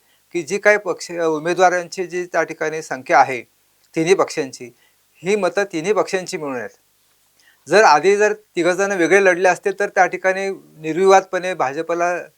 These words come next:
मुख्यमंत्रीपद मिळायला पाहिजे होतं. तर हे कदाचित शिंदे गटाकडून किंवा इतर लोकांकडनं असं होऊ शकतं की हे मतं जी आहेत, जे उमेदवार निवडून आहेत, हे तिन्ही पक्षांचे मिळून आलेले आहेत. त्यामुळे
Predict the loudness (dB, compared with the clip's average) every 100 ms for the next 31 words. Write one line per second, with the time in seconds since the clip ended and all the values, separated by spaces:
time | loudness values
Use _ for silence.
0 | _ _ _ _ -10 -6 -4 -4 -2 -2
1 | -4 _ _ -8 0 2 2 -2 -6 -12
2 | -18 -20 _ _ _ _ _ _ -4 -4
3 | 0 4 4 0 _ -6 -4 -2 -4 -8
4 | -16 -20 -16 -8 -4 -4 -4 -6 -6 -8
5 | -10 -6 -2 -2 -4 -14 _ _ _ -12
6 | -6 -4 -4 -6 -8 -4 -4 -4 -10 _
7 | _ -6 2 4 4 2 -4 -4 -4 -4
8 | -2 -2 0 2 4 2 0 -6 -8 -6
9 | -2 -2 -2 -4 -4 -6 _ -12 -6 -2
10 | -2 -2 -2 -4 -2 -4 -4 -8 -4 -2
11 | -2 -2 -2 -4 -8 -8 _ _ _ _
12 | _ _ -2 -2